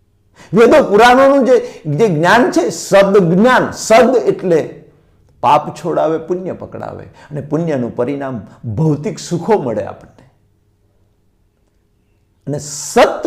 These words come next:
જ્ઞાન, સત એટલે આત્મા, આ જન્મ મરણમાંથી છૂટવાની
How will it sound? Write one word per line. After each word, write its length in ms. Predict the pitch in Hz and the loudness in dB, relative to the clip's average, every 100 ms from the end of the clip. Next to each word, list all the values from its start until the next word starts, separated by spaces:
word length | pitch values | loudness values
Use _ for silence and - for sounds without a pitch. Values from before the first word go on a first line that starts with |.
| 135 | -6
જ્ઞાન, 280 | 101 92 - _ _ - | -6 -10 -18 _ _ -20
સત 380 | - - 277 - - 151 | -6 2 2 0 -8 -10
એટલે 200 | 135 - - 180 | -8 -10 -4 -4
આત્મા, 400 | 180 143 104 87 _ _ _ _ _ _ _ _ _ _ _ - | -4 -10 -12 -16 _ _ _ _ _ _ _ _ _ _ _ -16
આ 60 | 98 | -2
જન્મ 300 | 180 190 170 123 | 0 2 0 0
મરણમાંથી 600 | 135 127 117 104 107 - | 0 -2 -6 -8 -10 -10
છૂટવાની 420 | 175 147 131 120 | -8 -4 -4 -6